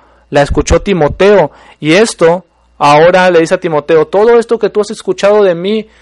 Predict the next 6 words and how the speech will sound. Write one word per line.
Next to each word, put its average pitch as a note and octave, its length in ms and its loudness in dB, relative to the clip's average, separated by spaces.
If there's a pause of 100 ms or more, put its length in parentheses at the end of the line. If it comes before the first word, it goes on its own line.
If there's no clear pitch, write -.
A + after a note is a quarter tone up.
(140)
toda F3+ 260 2
esta G#3 340 0
doctrina, D#3+ 920 -4 (100)
de D3+ 100 -6
estas, F#3+ 340 -4
esta F3 520 -2